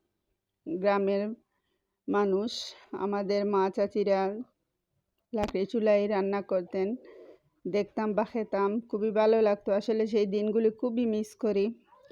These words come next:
সময়ের ব্যবধানে অনেক কিছু আসলে হারিয়ে যায়। আমরা যে যেখানেই থাকি, সেই পরিবেশের সাথে আমরা অভ্যস্ত হতেই হবে।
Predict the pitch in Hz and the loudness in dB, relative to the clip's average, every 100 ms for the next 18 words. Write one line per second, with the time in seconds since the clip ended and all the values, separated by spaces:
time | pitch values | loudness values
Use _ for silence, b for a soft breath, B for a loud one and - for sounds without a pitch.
0 | - 208 196 196 202 208 - b b b | -8 -4 0 0 2 0 -4 b b b
1 | b b b 196 214 196 196 214 208 214 | b b b 0 2 2 0 0 0 0
2 | 320 - - - _ _ - - _ _ | -2 -4 -14 -20 _ _ -14 -14 _ _
3 | _ _ _ _ - - - - _ - | _ _ _ _ -10 -10 -20 -20 _ -4
4 | 214 220 214 220 220 214 208 - 208 214 | -2 -2 -4 -6 -2 -2 -2 -2 -2 -2
5 | 180 202 202 208 185 196 190 262 - _ | -2 -2 0 0 0 0 0 -4 -10 _
6 | _ _ _ _ _ _ _ _ - _ | _ _ _ _ _ _ _ _ -20 _
7 | - - - - _ _ - 196 208 214 | -20 -20 -20 -20 _ _ -8 -6 -2 0
8 | 208 208 208 214 214 220 214 196 202 202 | 2 2 2 2 0 0 0 -2 0 -2
9 | 202 - 196 202 202 196 196 202 208 208 | -4 -4 -2 -2 -2 -2 -2 -2 -4 -4
10 | 196 196 202 196 196 196 180 202 - 202 | -4 -4 -4 -2 0 -2 -4 -6 -4 -4
11 | 214 202 226 233 220 196 208 | -4 2 2 2 0 0 -2